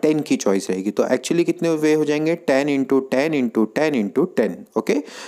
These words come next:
तो टोटल वे आपके कितने हो गए? टेन की पावर फ़ाइव, ओके। अब हम देखेंगे,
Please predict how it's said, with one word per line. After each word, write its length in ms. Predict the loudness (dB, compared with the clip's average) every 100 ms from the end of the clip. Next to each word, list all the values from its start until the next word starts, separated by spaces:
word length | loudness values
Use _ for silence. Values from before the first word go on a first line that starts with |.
| -4
तो 80 | -2
टोटल 420 | 2 2 4 4
वे 100 | 4
आपके 280 | 4 4 2
कितने 260 | 0 0 2
हो 80 | 2
गए? 120 | 0
टेन 240 | 0 0
की 140 | 0 0
पावर 280 | 0 0 -2
फ़ाइव, 240 | -4 -6 -8 _ _ -18 -4
ओके। 260 | 0 2 0 -2 -16 -18 -18 -20 -20 _
अब 260 | 4 4 2 -2
हम 220 | 2 4
देखेंगे, 540 | 2 2 2 2 2